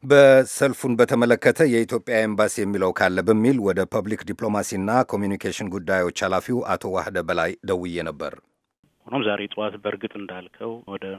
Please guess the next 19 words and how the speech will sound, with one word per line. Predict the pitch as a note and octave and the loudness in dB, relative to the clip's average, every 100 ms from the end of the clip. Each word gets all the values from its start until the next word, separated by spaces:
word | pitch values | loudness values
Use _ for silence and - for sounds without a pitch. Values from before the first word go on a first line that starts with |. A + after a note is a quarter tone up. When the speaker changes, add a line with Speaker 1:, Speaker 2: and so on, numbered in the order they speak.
| _ - | _ -8
Speaker 2:
ስልሳ | C#3+ A#2+ - G#2+ | -6 -6 -8 -8
ሰባ | - G#2+ G#2 G#2 | -4 -4 -4 -8
የሚሆኑ | F#2+ F#2+ F#2+ F2+ G2 A#2 C3+ _ | -10 -14 -18 -20 -20 -20 -20 _
የኢትዮጵያውያን | G#2+ G2+ A2+ - G#2+ - G#2 G#2+ A#2+ - B2 G#2+ | -10 -8 -8 -2 -2 -2 -12 -12 -14 -16 -6 -4
ፊት | - A#2+ A2+ | -4 -6 -4
ለፊት | - D3+ | -4 -6
የኢትዮጵያ | G2+ F#2+ G2+ - | -12 -10 -10 -6
ኤምባሲ | F#2+ F#2 - - | -6 -6 -8 -8
ተሰልፈው | - G2 - - B2 | -8 -10 -12 -2 0
አይተናል። | A2+ - A2+ G#2+ G2+ | 0 -2 -4 -6 -14
እንግዲህ | G#2+ G2+ A#2 C#3 | -16 -10 -6 -4
ከጥያቄዎቻቸው | - A2+ G#2+ - _ B2+ - A2+ A#2 - A2 - A2 - - G2+ G2+ | 0 0 0 -6 _ -10 -2 0 0 0 -6 -6 -8 -8 -8 -8 -2
ውስጥ | A#2+ - - - _ | 0 0 -2 -14 _
ያየነው | G#2+ G2+ G2 F#2+ C#3+ F3 F3 | -4 -2 -2 -2 -2 -4 -2
በተለይ | A2 B2 D3 A#2 A2 | 0 2 2 2 -2
ደግሞ | G#2+ A#2+ C#3 - | -4 -4 -8 -8
እንደ | G#2+ G#2 | -10 -8
መነሻ | G2+ G2+ G2+ - A2 G#2+ | -8 -6 -4 0 0 2
አድርገው | G#2+ - A2 G#2 A#2 | 0 0 -4 -2 -6